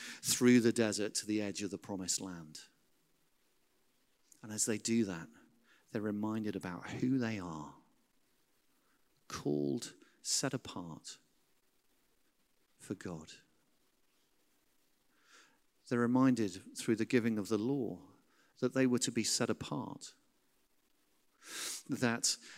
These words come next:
their lives and their communities were to be shaped and reflect something of the love and the justice and beauty of their Creator.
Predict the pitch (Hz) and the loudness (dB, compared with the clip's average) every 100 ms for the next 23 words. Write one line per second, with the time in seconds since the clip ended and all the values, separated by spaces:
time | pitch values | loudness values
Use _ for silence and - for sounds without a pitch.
0 | - _ - 120 120 120 120 - 113 113 | -20 _ -6 4 6 6 4 2 2 4
1 | 120 131 127 113 107 104 - 113 113 139 | 6 6 6 4 2 -4 -4 -4 2 2
2 | 123 - 113 - 117 - 107 - - 147 | 2 -2 -4 -6 -8 -6 -2 -2 -2 -4
3 | 117 - - 113 110 - 131 113 - - | -4 -6 -6 -6 -6 -6 -6 -2 0 0
4 | 147 147 - - 98 90 - 107 98 98 | 0 -6 -8 -12 -12 -14 -14 -12 -10 -4
5 | 101 101 107 110 87 80 - - _ _ | -4 -2 -4 -6 -8 -10 -14 -16 _ _
6 | _ _ _ 127 113 110 - - 113 - | _ _ _ -12 -8 -6 -6 -4 -2 -2
7 | - 101 - - - _ _ _ _ _ | -2 -10 -8 -8 -10 _ _ _ _ _
8 | _ _ _ _ - 117 104 - 113 131 | _ _ _ _ -16 -14 -12 -8 -2 0
9 | - 110 95 87 95 - 113 80 - - | 0 -2 -4 -6 -12 -10 -8 -8 -8 -10
10 | - | -10